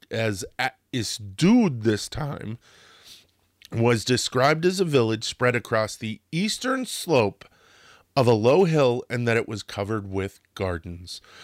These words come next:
Southwest of the village stands a ruined khan, according to, um, according to the book, or roadside inn where travelers known as caravanners, uh, could rest and recover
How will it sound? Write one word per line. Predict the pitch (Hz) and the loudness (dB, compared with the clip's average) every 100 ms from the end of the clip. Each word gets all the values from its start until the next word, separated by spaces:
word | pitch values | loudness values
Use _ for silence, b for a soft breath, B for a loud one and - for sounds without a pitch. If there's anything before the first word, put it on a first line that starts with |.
| B B | B B
Southwest | - - 170 208 156 156 147 - | -8 2 2 2 2 2 2 0
of | 131 | 0
the | |
village | 110 110 110 127 | 2 2 2 -2
stands | - 135 131 127 123 - - | -2 0 2 0 -4 -8 -4
a | 120 | -2
ruined | 104 110 143 196 208 | -2 0 2 2 0
khan, | - 135 113 101 113 - | -4 -2 0 -2 -6 -12
according | 110 117 110 107 101 | -6 -2 0 -2 -4
to, | 107 104 104 101 - | -2 0 -2 -4 -4
um, | 104 95 92 90 _ _ - | -2 -2 -4 -10 _ _ -6
according | 113 - 110 107 104 | -2 2 2 2 -2
to | 107 | -2
the | 98 | -2
book, | 92 98 120 - - B B B _ - | 0 -2 -2 -10 -20 B B B _ 4
or | 131 127 123 117 | 6 8 6 4
roadside | 135 117 147 170 - 165 156 139 135 - | 0 2 4 2 0 2 4 2 -2 -6
inn | 160 156 143 | -2 -2 -2
where | 123 | -4
travelers | 98 139 143 139 127 120 | -2 0 0 0 0 -2
known | 117 117 | -4 -4
as | 110 101 | -4 -6
caravanners, | - - 123 107 90 95 139 220 151 95 123 - - - B B B B | -10 -6 -4 -4 -6 -2 2 2 0 -4 -8 -10 -10 -14 B B B B
uh, | 123 120 117 - | 0 0 0 -4
could | 135 123 | -4 0
rest | 120 123 160 | 0 0 -6
and | 147 | -6
recover | 147 - 110 110 104 | -8 -4 -4 -2 -4